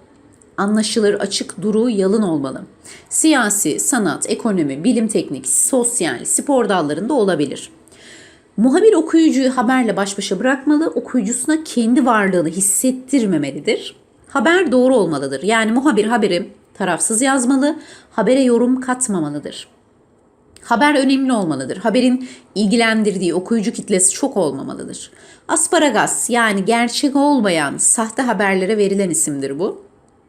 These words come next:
Asparagas haber olmamasına dikkat edilmelidir. Bir de haber yazıları beşen bir K kuralına göre oluşturulur. Nedir beşen bir K kuralı? Ne?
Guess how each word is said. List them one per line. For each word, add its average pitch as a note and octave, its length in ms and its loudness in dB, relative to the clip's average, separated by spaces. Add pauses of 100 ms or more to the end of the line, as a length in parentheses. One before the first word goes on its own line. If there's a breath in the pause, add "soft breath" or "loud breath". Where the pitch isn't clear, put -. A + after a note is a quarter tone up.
(760)
Asparagas A#3+ 640 -2
haber A3 380 0 (140)
olmamasına A3 760 -2
dikkat G3+ 280 -2
edilmelidir. C#3 760 -6 (560 loud breath)
Bir F4 240 2
de A3+ 40 0
haber E4+ 340 -2
yazıları F3 760 -2
beşen D4+ 760 4
bir E4 300 4
K B3+ 380 0
kuralına A3+ 580 2
göre E3 500 2 (200)
oluşturulur. D#3 720 -4 (640 loud breath)
Nedir F4+ 300 2
beşen G#3 440 2
bir D#3 160 0
K D3 260 -2
kuralı? D#3+ 380 0
Ne? A3 240 2